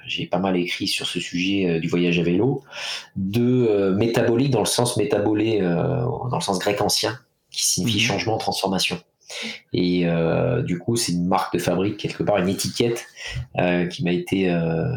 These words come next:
Speaker 1: qui m'a été collée par rapport à ce que je fais à vélo. L'exploration d'une part, et le fait que cette exploration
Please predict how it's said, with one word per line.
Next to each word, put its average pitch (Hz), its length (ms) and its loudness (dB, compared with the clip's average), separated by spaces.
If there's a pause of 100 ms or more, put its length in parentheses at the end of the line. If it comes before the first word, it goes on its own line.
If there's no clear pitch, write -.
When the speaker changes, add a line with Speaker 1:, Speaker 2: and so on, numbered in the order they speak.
(560)
Speaker 1:
qui - 140 -6
m'a 92 80 2
été 87 160 0
collée 101 280 0
par 92 120 4
rapport 92 200 2
à - 20 2
ce - 60 0
que 98 80 0
je - 80 0
fais 110 100 2
à 101 60 2
vélo. 101 340 2 (400)
L'exploration 95 640 0
d'une 92 200 0
part, 113 300 2
et 90 40 4
le 87 80 0
fait 107 220 0
que 90 100 -2
cette 90 180 0
exploration 95 580 0